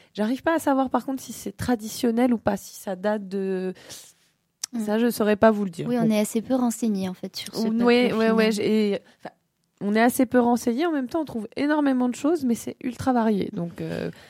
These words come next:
Speaker 1: c'est bon, c'est souvent le problème avec Internet aussi, hein, mais, euh, du coup, j'arrive pas à, à savoir vraiment. Bref, en tout cas, aujourd'hui, c'est un peuple, euh,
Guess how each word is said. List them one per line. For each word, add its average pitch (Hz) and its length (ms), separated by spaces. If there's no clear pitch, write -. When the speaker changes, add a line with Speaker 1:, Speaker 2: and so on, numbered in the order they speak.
Speaker 1:
c'est - 120
bon, 175 140
c'est 165 180
souvent 175 240
le 175 60
problème 202 380
avec 170 200
Internet 190 500
aussi, 233 300
hein, 233 220
mais, 196 280
euh, 160 300
du 170 160
coup, - 140
j'arrive 185 340
pas 208 260
à, 180 240
à 220 140
savoir 226 400
vraiment. 208 400
Bref, 240 380
en 196 100
tout 190 120
cas, 247 300
aujourd'hui, 247 580
c'est 247 120
un 202 120
peuple, 226 320
euh, 175 400